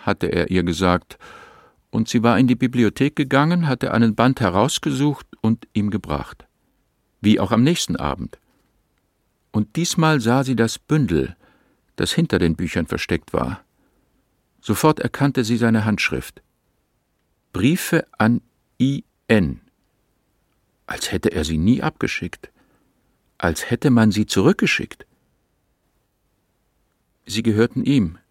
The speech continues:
Sie hatte kein Recht, sie zu lesen. Sie las sie, stehend,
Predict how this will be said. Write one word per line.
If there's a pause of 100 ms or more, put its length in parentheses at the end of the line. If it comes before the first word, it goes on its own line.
(220)
Sie
hatte
kein
Recht,
sie
zu
lesen. (1200)
Sie
las
sie, (400)
stehend,